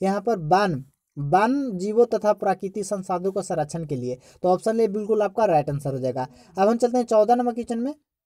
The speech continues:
चौदह नंबर क्वेश्चन में आप लोग को बोला गया है कि बिहार के कितने प्रतिशत भौगोलिक क्षेत्र में वन फैलाव है, यानी बिहार में वन का फैलाव कितना प्रतिशत में है, अ, भौगोलिक क्षेत्र में, जिसके बारे में पूछा गया है।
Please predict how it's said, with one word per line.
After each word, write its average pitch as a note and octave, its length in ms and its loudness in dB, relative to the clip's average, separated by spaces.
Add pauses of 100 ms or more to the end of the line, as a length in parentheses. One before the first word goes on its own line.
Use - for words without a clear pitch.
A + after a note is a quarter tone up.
(500)
चौदह G3+ 260 6
नंबर B3+ 180 2
क्वेश्चन A#3+ 260 -2
में B3 100 2
आप A#3+ 120 -2
लोग B3 100 2
को A#3+ 80 4
बोला G3 260 4
गया D#3+ 180 4
है F#3+ 160 0
कि G#3 120 -6
बिहार F#3 340 0
के A#3 140 -6
कितने A#3+ 600 -6
प्रतिशत A#3+ 480 -2
भौगोलिक G#3+ 400 -2
क्षेत्र G#3+ 240 -6
में G#3+ 100 -6
वन F3+ 240 0
फैलाव D#3 420 0
है, A#2+ 140 -10 (280)
यानी G3+ 160 0
बिहार G3 360 0
में A#3 120 0
वन F#3 320 0
का A3 140 0
फैलाव G#3 360 0
कितना G3+ 300 -8
प्रतिशत G3+ 500 -4
में G#3 120 -6
है, A#3+ 120 2
अ, F3 520 0
भौगोलिक F3+ 360 2
क्षेत्र G#3 260 -4
में, A#3 120 -2
जिसके F#3 260 -6
बारे G#3 180 0
में G3 80 -10
पूछा G3 200 -4
गया G#3 200 0
है। B3+ 160 -4